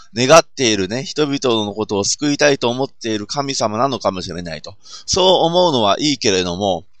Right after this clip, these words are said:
現実的に神様はあなたを助けてくれましたか？今までと。今までた-、神様がね、はっきりとした形でね、あなたに対してね、その印を見せてくれましたかと。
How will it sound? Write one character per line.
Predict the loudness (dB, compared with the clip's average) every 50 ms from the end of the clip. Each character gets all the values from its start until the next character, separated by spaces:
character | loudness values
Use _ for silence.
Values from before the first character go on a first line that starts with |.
| -20 -20 -20 -8
現 | 0 2 4 4 2 0
実 | -2 -2 -2 -2 -4 -2
的 | -2 -4 -4 -4 -8
に | -6 -6 -6
神 | -6 -6 -4 -4 -2 -2 -2
様 | 0 0 -2 -2 -2 -4 -2
は | 0 2 0 0 0
あ | -2 -4 0
な | 2 2 2
た | 4 4 2 2 0
を | -4 -8
助 | -6 -6 -6 -6 -6 -6 -6
け | -6
て | -6 -6
く | -6 -4
れ | -4 -2
ま | 0 2 2
し | 2 4
た | 2 0 0
か？ | 0 -8
今 | -8 -6 -6 -4
ま | -2 -2 -4 -4
で | -6 -12
と。 | -14 -18 -20 -20 -20 -20 -20 -20 -20 -20 -20 -20 -20 -20 -20 -20 -12
今 | -8 -2 0 0 2
ま | 2 2 2
で | 2 0
た-、 | 0 -2 -12 -10 -10
神 | -4 -2 -2 -2 -2
様 | -2 0 0 0 2
が | 0 0
ね、 | 0 0 -4 -4 -8 -14 -20 -20 -12 -6
は | -6 -6
っ | -6 -6 -10 -4
き | -2 -2
り | 0 0
と | 0 0
し | 0 0
た | -2 -2
形 | 0 0 2 4 4 4 4 2
で | 2 0 0
ね、 | 0 -2 -4 -4 -14 -20 -20 -20 -20 -10 -6
あ | -2 2
な | 4 4 4
た | 4 2 2
に | 2 2
対 | 2 2 2 2
し | 0
て | -4 -6
ね、 | -8 -8 -10 -10 -14 -18 -18
そ | -16 -10 -6
の | 0 4
印 | 6 6 6 6 6 4 4 4 4 4 4
を | 2 2 0
見 | 0
せ | -2 -2 -2 -2
て | -4 -6
く | -4 -4
れ | -4 -2
ま | -2 -2
し | -2 -2
た | -4 -6
か | -12 -12 -14
と。 | -14 -16